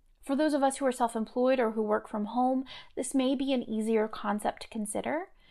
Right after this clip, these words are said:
However, even for those that are working for someone else,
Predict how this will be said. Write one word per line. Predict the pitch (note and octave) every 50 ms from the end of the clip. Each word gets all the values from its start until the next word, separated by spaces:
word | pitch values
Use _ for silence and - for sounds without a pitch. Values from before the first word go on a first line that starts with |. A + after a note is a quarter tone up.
| - - _ _ _ _ -
However, | - D#4+ D4 D4 - D4 D#4+ D#4 D#4 C4+ C4 -
even | C#4+ C#4 D4+ E4+ F4
for | - - C#4
those | - A#3+ A#3+ A#3+
that | - B3 A3
are | A3 G#3+
working | G#3+ A3 G#3+ - A#3+ A3+
for | A3+ -
someone | G#3+ - G#3+ G#3 G#3 G#3 -
else, | - - D#4+ C#4+ A#3+ A#3 - -